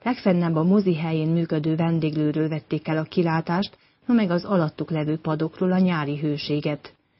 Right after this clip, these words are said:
A favágást végző munkások kérdésünkre azt mondták, hogy a tuják már öregek és hogy mást ültetnek helyettük,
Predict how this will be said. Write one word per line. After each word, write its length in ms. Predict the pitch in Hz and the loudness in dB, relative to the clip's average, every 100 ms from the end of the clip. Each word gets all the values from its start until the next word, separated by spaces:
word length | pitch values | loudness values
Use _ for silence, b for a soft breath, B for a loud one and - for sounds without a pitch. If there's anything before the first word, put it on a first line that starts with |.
| _ _ _ _ | _ _ _ _
A 120 | 196 | 0
favágást 560 | 269 285 220 180 165 | 2 4 4 2 0
végző 320 | 190 190 180 170 | 2 2 2 2
munkások 580 | 190 196 170 160 185 | 2 2 0 -2 -4
kérdésünkre 600 | - 190 170 165 160 156 - | -2 -2 0 -2 -4 -6 -4
azt 240 | 190 202 | -4 2
mondták, 480 | 226 220 214 208 208 | 2 2 0 -2 -2
hogy 160 | 180 | -4
a 80 | 147 | -4
tuják 380 | - 190 170 160 | 0 2 2 -2
már 220 | 156 147 | -4 -2
öregek 460 | 165 160 165 180 208 | -2 -2 -2 -2 0
és 160 | 196 | -2
hogy 160 | - 202 | 0 2
mást 340 | 196 160 151 | 2 0 -2
ültetnek 440 | 151 147 151 156 160 | -4 -4 -6 -6 -4
helyettük, 540 | 170 160 151 - 160 | -2 -2 -2 -4 -6